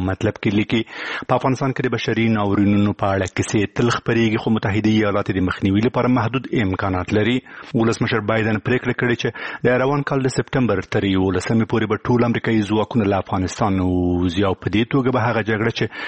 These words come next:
د امریکا په تاریخ کې تر ټولو اوږده جګړه بلل کېږي، پای ته ورسېږي.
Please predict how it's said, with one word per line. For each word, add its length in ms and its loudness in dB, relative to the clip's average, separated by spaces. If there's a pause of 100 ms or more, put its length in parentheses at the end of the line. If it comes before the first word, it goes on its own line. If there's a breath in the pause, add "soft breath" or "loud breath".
(200 loud breath)
د 160 2
امریکا 400 0
په 100 -6
تاریخ 220 -2
کې 160 -2
تر 160 0
ټولو 400 2
اوږده 380 0
جګړه 220 0 (100)
بلل 240 0
کېږي، 260 0
پای 160 0
ته 180 -2
ورسېږي. 760 0